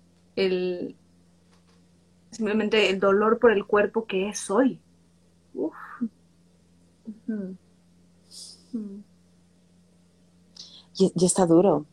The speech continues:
Speaker 2: O sea, como pienso que eso también ha sido un dolor que me ha acompañado muchas veces, ¿no? Em,
Speaker 1: Mm.
Speaker 2: que hoy no lo, no lo siento presente, como que hoy me duela de tener este tamaño de cuerpo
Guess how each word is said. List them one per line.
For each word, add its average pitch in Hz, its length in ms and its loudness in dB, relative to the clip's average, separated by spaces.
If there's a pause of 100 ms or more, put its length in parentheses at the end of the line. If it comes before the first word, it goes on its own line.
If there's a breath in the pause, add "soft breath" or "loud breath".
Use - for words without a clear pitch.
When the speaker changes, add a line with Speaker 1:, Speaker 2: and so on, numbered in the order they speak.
Speaker 2:
O 175 80 -4
sea, 175 180 0
como 170 300 -2 (180)
pienso 185 360 4
que 170 120 4
eso 170 160 2
también 165 340 0
ha 170 60 0
sido 165 240 -2
un 170 80 2
dolor 165 320 2
que - 120 0
me 156 200 2
ha 165 60 0
acompañado 156 540 0 (100)
muchas 165 340 -4
veces, - 500 -8
¿no? 285 300 0 (720 soft breath)
Em, 156 540 4 (180)
Speaker 1:
Mm. 208 160 -12 (160)
Speaker 2:
que 190 160 6
hoy 175 240 6
no 175 280 2
lo, 170 160 2
no 165 400 2
lo 170 120 2
siento 170 340 -2
presente, 165 520 -2
como 165 240 -4
que 156 260 0
hoy 156 200 4
me 160 140 0
duela 160 300 2
de 156 120 2
tener 151 300 -2
este - 220 -4
tamaño 156 380 0
de 151 100 0
cuerpo 226 440 2